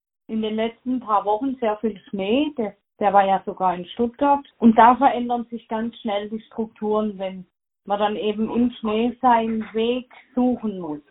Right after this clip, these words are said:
Seinen Weg mit dem Stock dann unterm Schnee zu finden, das ist schon eine der Herausforderungen. Dann anstehende Baustellen, wo du dann eben nicht grad mal jemand fragen kannst, wenn du jetzt vorm Bretterzaun stehst,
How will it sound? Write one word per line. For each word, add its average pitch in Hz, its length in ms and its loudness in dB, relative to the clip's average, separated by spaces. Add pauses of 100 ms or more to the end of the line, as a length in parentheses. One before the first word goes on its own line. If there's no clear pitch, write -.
Seinen 233 400 0
Weg 262 360 -4 (360)
mit 240 140 -6
dem 233 160 -6 (100)
Stock 277 380 0 (260)
dann 247 480 2
unterm 233 480 -6 (100)
Schnee 233 440 -4
zu 294 140 -8
finden, 302 500 -4 (540)
das 233 160 -4
ist 269 200 -8
schon 247 360 0 (680)
eine 226 380 0
der 202 160 -4
Herausforderungen. 170 1600 -4 (1080)
Dann 269 500 2
anstehende 233 720 -4
Baustellen, 294 1000 0 (220)
wo 226 120 -6
du 233 140 -2
dann 226 180 0
eben 226 280 -2
nicht 262 180 -2
grad 277 220 -4
mal 269 200 -2
jemand 240 380 -2
fragen 220 400 4
kannst, 285 360 0
wenn 240 140 0
du 233 60 -4
jetzt 233 220 -8
vorm 208 240 0
Bretterzaun 247 720 2
stehst, 247 380 -6